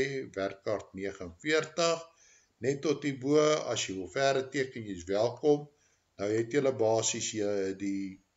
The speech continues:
die memo van hom, so, en daar kan julle sie-, ook sien die besonderhede van die venster onder, maar ek sal dit volgende keer presies, presies vir julle verduidelik.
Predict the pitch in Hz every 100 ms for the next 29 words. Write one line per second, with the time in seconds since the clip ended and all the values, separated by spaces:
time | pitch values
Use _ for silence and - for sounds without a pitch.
0 | _ 95 90 90 85 87 _ _ _ _
1 | _ _ _ _ _ _ - 98 131 147
2 | 143 - 139 143 180 - - 110 107 107
3 | 110 - 110 101 98 101 107 135 123 117
4 | 113 - 139 139 135 - 147 135 117 110
5 | - - 120 120 110 110 104 98 - 95
6 | 87 110 104 101 - 101 123 131 151 151
7 | - _ _ _ _ - 101 104 104 107
8 | - 107 101 - 120 110 107 101 - 113
9 | - 98 - 113 107 - - 87 - 95
10 | - 85 76 73 - - 73 -